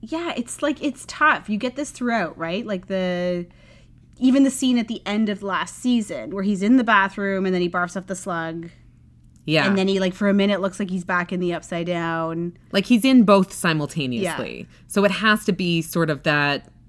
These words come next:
Speaker 2: he, he, he, I mean, he isn't going through a portal like
Speaker 1: Yeah.
Speaker 2: the, you know, like the creature was in season one. So he is somehow able to exist in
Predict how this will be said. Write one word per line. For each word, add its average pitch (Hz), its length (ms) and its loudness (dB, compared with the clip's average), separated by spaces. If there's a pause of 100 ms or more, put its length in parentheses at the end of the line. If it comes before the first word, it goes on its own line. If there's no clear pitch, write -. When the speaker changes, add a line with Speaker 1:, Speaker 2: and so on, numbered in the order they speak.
(420)
Speaker 2:
he, 131 640 -4 (840)
he, 165 400 -6
he, 147 140 -8
I 139 40 -2
mean, 156 160 0
he 160 140 0
isn't 185 160 2
going 170 200 0
through 160 180 -2
a 131 40 -2
portal 147 540 0
like 135 240 -2
Speaker 1:
Yeah. 156 80 -10
Speaker 2:
the, 131 440 0
you 151 140 -2
know, 131 160 -2
like 131 200 -4
the 143 80 -4
creature 190 340 0
was 127 260 -2
in 139 160 -4
season 135 380 -4
one. 127 340 0
So 135 180 -4
he 147 200 -2
is 135 120 -4
somehow 160 560 -2 (380)
able 165 260 4
to 160 160 -4
exist 139 440 -4
in 131 260 -4